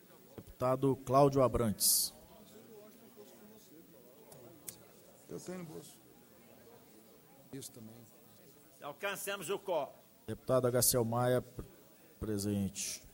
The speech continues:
Speaker 1: Deputado Cláudio Abrantes. Deputado Cristiano Araújo.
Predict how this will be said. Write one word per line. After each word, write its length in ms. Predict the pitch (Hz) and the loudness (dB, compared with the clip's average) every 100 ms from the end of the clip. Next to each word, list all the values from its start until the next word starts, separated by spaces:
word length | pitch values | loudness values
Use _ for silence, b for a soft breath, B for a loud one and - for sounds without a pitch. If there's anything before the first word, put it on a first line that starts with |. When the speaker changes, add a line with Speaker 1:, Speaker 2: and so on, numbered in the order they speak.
| - - - - - - - - - - _ - - - | -20 -20 -20 -20 -20 -20 -20 -20 -20 -20 _ -20 -18 -6
Speaker 1:
Deputado 380 | 107 - 127 | -4 4 6
Cláudio 300 | 117 131 123 | 6 4 6
Abrantes. 560 | 110 113 101 - - - - - - - _ - - - - - - - | 6 4 4 4 4 2 -6 -20 -20 -20 _ -20 -20 -20 -20 -20 -16 -10
Deputado 720 | 104 - 131 131 131 120 104 - - - - - | -10 0 4 6 4 2 0 -6 -20 -20 -20 -12
Cristiano 460 | 110 104 - 127 131 | -6 -4 0 2 4
Araújo. 520 | 123 113 95 85 - | 6 4 2 -2 -10